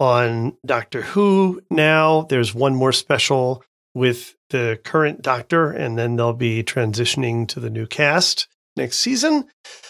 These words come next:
We finished watching Grace and Frankie. The second half of the final season came out on that. So that ended, and that was nice. It was, it, it's always a fun show, so we enjoyed that.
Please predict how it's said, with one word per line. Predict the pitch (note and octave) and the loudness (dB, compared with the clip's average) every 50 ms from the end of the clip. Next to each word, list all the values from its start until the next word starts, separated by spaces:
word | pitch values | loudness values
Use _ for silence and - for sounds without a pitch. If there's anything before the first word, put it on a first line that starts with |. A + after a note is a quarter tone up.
| - _ _ _ _ _ - | -20 _ _ _ _ _ 0
We | E3+ F3 E3 D#3 D#3+ D#3 | 2 4 4 4 4 2
finished | - - F3 F3 F3 D3+ - - | 2 2 2 2 4 2 2 2
watching | E3 D#3 D3 - D#3+ D#3 D3 C#3+ C3+ C#3 C#3+ D3 - _ - | 0 2 2 2 2 4 4 4 4 4 2 0 -2 _ -8
Grace | C#3 C#3+ D3 D3 C#3+ - - | -2 0 2 2 2 0 0
and | D3 B2+ A2 | 0 -2 -2
Frankie. | - - C#3+ D#3 D#3 - A#3 C4 C4+ C4 A3+ | 0 2 2 2 0 0 -2 0 0 0 -2
The | D#3 C#3 C3 B2 A#2+ A#2 A2+ | -2 -2 -2 -2 -2 -2 0
second | - - D#3 C#3+ - C#3+ A#2 | 2 2 2 2 2 0 2
half | B2+ C#3 C#3 C3 A#2+ - - | 4 4 4 2 2 -2 -2
of | - C3+ A#2 | -2 -2 0
the | A#2+ B2 | -2 -4
final | - - C3+ C3 A#2+ A#2 A#2 | -4 -2 -2 0 0 0 0
season | - - - C3+ A#2+ A2+ B2+ A#2+ A#2 A#2 A2+ | -2 0 0 0 0 2 2 2 2 0 -2
came | A2+ - - C3 A#2+ A#2+ | -4 -2 0 0 2 4
out | A#2+ A#2+ B2+ D3 | 4 2 2 0
on | - A#2+ G#2+ G#2+ A2 | 0 -4 -4 -2 -2
that. | A#2 C#3 G3 D#4 F4 _ _ - | 0 0 0 0 -2 _ _ -6
So | - - - C3 A#2 A#2 A2+ A2+ A#2+ _ _ | -6 -4 -4 -4 -4 -4 -6 -6 -8 _ _
that | - A#2 A#2 A#2 B2+ - C#3 | -4 -2 0 0 0 0 0
ended, | B2+ B2+ C#3 G3+ D#4+ F4+ | 0 2 2 2 4 4
and | F4+ E4+ F#4+ | 4 4 4
that | G4 F#4+ | 4 4
was | C4+ F#3 E3 | 4 4 4
nice. | D#3+ F3 A3+ G#3+ - - - - _ - - | 4 4 4 2 2 0 -2 -2 _ -4 0
It | G#3 G#3+ | 2 4
was, | A#3 A3 F3+ - - - | 4 4 4 2 0 0
it, | - - E3+ E3+ - _ _ _ _ _ - | 0 0 0 0 -2 _ _ _ _ _ -4
it's | D3+ - - - E3+ E3+ F3 - - | -4 -4 -2 0 2 2 2 2 0
always | - D#3+ D#3 D#3+ D3+ C3+ C3 | 2 2 4 4 4 2 0
a | A#2 | -2
fun | - - C#3 B2+ B2+ B2+ | 0 2 2 2 4 2
show, | A#2 - - B2 A2 A2 A2+ | 0 0 -2 -2 -4 -4 -4
so | - - C#3+ | -2 -2 -2
we | B2+ B2 A#2+ | 0 0 0
enjoyed | A#2+ A2+ G#2+ C#3 C#3+ C3+ B2 | 0 0 2 2 2 2 2
that. | B2+ B2+ B2 B2+ B2+ - _ | 2 2 2 2 0 -2 _